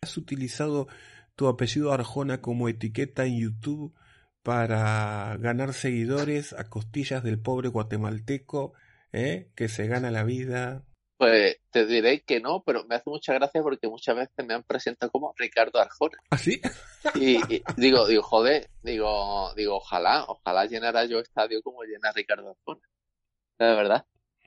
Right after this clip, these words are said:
Speaker 1: Ujú.
Speaker 2: Me, me han confundido muchas veces. Sí que es verdad que Arjona, a ver, tampoco un apellido tan extraño, pero no es tan común, ¿no? Y ahí, y yo conozco otros artistas, Belén Arjona, una cantante,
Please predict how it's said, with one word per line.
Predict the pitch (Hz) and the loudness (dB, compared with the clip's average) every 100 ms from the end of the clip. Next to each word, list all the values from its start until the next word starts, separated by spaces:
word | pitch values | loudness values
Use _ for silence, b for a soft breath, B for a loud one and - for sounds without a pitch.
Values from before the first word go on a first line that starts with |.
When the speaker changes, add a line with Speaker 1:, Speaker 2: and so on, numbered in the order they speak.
| _ | _
Speaker 1:
Ujú. | 117 123 120 | -16 -8 0
Speaker 2:
Me, | 135 135 | 2 2
me | 139 | 0
han | |
confundido | 156 - 156 | 0 0 -2
muchas | 175 - 160 | -2 0 0
veces. | 190 - - | 0 -2 2
Sí | 143 | 2
que | 170 | 4
es | |
verdad | 175 202 202 | 4 4 4
que | 131 | 2
Arjona, | 117 - 156 190 | 2 0 -2 0
a | 127 | -2
ver, | 120 - | -4 -6
tampoco | - - _ 104 | -14 -20 _ -8
un | 104 | -6
apellido | - 107 104 104 | -4 -6 -8 -8
tan | - 110 98 | -8 -8 -12
extraño, | - - 139 175 120 | -12 0 0 0 -6
pero | 110 101 - | 0 0 0
no | 113 123 | -6 -6
es | |
tan | - 180 - | -2 -4 -2
común, | 113 120 247 _ - | -2 -2 -8 _ -20
¿no? | - _ | -20 _
Y | 117 113 | 4 6
ahí, | 95 92 104 - | 8 6 4 2
y | 110 104 | 0 4
yo | 107 | 4
conozco | 107 113 - 117 | 4 2 0 -2
otros | - 107 | 2 2
artistas, | - 143 - 104 | 2 0 0 0
Belén | 101 104 104 | 2 2 0
Arjona, | - - 160 151 | -2 -2 -2 -2
una | 110 | -4
cantante, | 104 - 175 - 131 | -4 -2 -4 0 -2